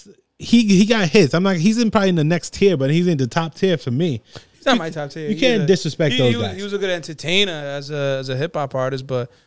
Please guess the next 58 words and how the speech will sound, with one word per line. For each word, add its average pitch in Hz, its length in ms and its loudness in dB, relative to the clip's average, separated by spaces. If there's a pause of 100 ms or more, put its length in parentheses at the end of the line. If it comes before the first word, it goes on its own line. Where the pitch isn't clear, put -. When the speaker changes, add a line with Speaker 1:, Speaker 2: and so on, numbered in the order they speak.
(200)
Speaker 2:
as 135 80 -12
far 147 160 0
as 139 100 -4
lyrically 156 600 0
and 151 140 -6
the 147 60 -6
music, 147 640 -6 (280)
I 170 120 -4
mean, 185 120 2
it's 165 100 0
like 190 200 2
with 165 180 -8
him, 175 140 -6
he 160 60 -2
had 156 180 2
the 156 60 -6
longevity. 147 580 -2
That's 139 240 -6
kinda 151 260 -8
what 147 180 -6
made 147 200 -4
him 139 140 -6
big, 147 320 0 (280)
is 160 120 -10
that 139 140 0
he 147 100 0
was 160 120 -2
out 143 200 0
there 147 100 -4
for 151 140 -10
years 151 340 -4
and 147 140 -8
years. 151 320 -4
He 147 80 -10
switched - 320 -6
with 156 100 -10
the 156 60 -8
times. 147 440 -4 (240)
Speaker 1:
Yep. 120 120 -6
Speaker 2:
He 151 60 -10
came 165 200 -10
out 151 120 -6
with 151 140 2
hits, 151 380 2
different 151 380 -8
genres. 147 420 -4
He 139 60 -10
kept 143 240 -10
doing 147 260 -6
it. 147 180 -6 (280)
He 247 100 -6
even 311 160 -4
did 175 120 2
a - 40 -6
country 208 500 -8
hit, 117 280 -14 (280)
you 156 120 -8
know? 156 180 -4